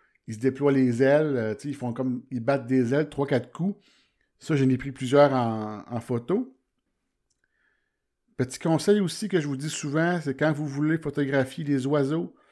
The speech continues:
euh, qui décollent ou qui atterrissent,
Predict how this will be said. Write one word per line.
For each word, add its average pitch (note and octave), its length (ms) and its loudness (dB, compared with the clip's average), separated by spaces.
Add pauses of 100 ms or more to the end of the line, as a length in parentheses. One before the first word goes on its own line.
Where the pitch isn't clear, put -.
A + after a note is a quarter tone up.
(680)
euh, G#2 560 -2
qui - 200 -18
décollent D#3 720 2
ou C3+ 80 -12
qui C#3 120 -4
atterrissent, C3+ 800 -2